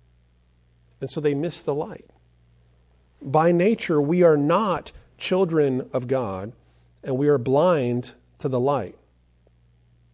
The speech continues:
So all of those people in Jesus' day, I shouldn't say all, because John is gonna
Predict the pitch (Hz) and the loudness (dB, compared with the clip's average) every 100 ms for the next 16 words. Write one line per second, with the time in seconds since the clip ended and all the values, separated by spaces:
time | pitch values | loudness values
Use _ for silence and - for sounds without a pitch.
0 | _ _ _ _ _ _ _ _ - 156 | _ _ _ _ _ _ _ _ -2 0
1 | 143 160 214 190 185 160 - 185 180 151 | 4 6 6 6 4 4 0 -2 0 0
2 | 135 135 156 135 117 127 104 98 120 _ | 0 -2 -2 -2 -2 -2 -2 -6 -12 _
3 | _ _ _ _ _ _ _ _ _ _ | _ _ _ _ _ _ _ _ _ _
4 | - - _ _ - - 196 190 165 120 | -20 -20 _ _ -20 -8 -6 -2 -2 2
5 | 113 101 156 _ _ _ _ _ - 139 | 2 0 -4 _ _ _ _ _ -10 -4
6 | 139 127 151 151 143 139 139 | -2 0 0 0 -2 -2 -4